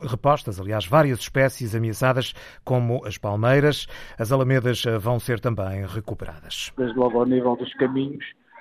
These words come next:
Speaker 2: e de toda a recuperação dos elementos de água, que vão do, desde o lago, do principal cá em baixo, até, até aos, até ao tanque do Palácio da, da Calheta,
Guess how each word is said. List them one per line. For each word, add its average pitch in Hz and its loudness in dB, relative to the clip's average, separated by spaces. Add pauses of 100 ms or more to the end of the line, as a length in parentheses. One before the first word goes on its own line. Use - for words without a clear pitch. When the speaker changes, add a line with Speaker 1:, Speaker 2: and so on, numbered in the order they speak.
(120)
Speaker 2:
e 127 2
de - -10
toda 123 6
a 120 -2
recuperação 131 0
dos 120 -10
elementos 120 -2
de 120 0
água, 113 0
que - -16
vão 107 -6
do, 113 -14
desde 113 -6
o 110 0
lago, 110 2 (760)
do - -18 (120)
principal 107 -2
cá 110 0
em 113 -2
baixo, 117 0
até, 113 -2 (140)
até 107 -4
aos, 117 0 (140)
até - -10
ao 110 -6
tanque 117 -4
do 113 -6 (120)
Palácio 117 2
da, 113 0 (640)
da 110 2
Calheta, 117 2